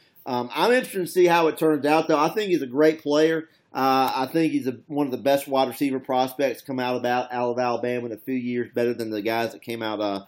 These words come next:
last year. And I'm looking forward to where he goes, 'cause he's a game-changing player, you know, and you don't get a lot. You have one of those guys on your team, he can win you a lot of games.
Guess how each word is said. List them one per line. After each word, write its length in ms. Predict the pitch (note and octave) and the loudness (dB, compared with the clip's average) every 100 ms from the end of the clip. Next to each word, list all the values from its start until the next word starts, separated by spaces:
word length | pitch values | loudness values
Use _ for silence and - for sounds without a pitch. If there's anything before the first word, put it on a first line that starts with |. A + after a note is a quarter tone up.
| _ _ _ | _ _ _
last 460 | G#2+ A#2+ B2+ - - | 0 2 4 2 -4
year. 380 | A2 A2 G#2 - B2+ - | -2 0 -2 -8 -20 -6
And 100 | C#3 | 0
I'm 180 | D3+ B3 | 2 6
looking 220 | A#3 F#3 | 4 4
forward 280 | - F3+ F3 | 2 2 4
to 60 | D3+ | 4
where 180 | D#3+ D3+ | 4 2
he 120 | C#3 | 2
goes, 300 | D#3 D3+ C3 | 6 6 4
'cause 120 | C3+ | 2
he's 180 | E3 D3+ | 2 0
a 40 | |
game-changing 720 | A#2+ C#3 D3 B2+ C#3+ C3+ B2 A2+ | 0 2 2 0 -4 -4 -6 -6
player, 440 | B2 A#2+ A2+ F#2 | -2 0 2 0
you 120 | F#2 | -2
know, 260 | G2 G2+ G#2 | -2 0 0
and 280 | G2+ G#2 A#2 | 0 -2 0
you 60 | |
don't 160 | C#3 C#3 | 0 0
get 140 | C3 | 0
a 20 | |
lot. 320 | B2 A#2+ B2 B2+ | 0 2 0 0
You 140 | C3 | 2
have 180 | D3+ D3+ | 4 4
one 140 | D3+ | 2
of 60 | C#3+ | 0
those 120 | B2+ | 0
guys 360 | C3+ C3+ C3 B2 | 0 2 0 -2
on 120 | A#2+ | -6
your 100 | A#2 | -6
team, 280 | C#3+ C3+ A#2+ | -4 -4 -6
he 80 | |
can 160 | A2 A#2 | -8 -6
win 160 | B2 A#2 | -6 -4
you 100 | A2 | -2
a 40 | |
lot 160 | A2 G#2 | -2 -4
of 80 | |
games. 340 | A2+ A2+ G#2+ | -6 -6 -8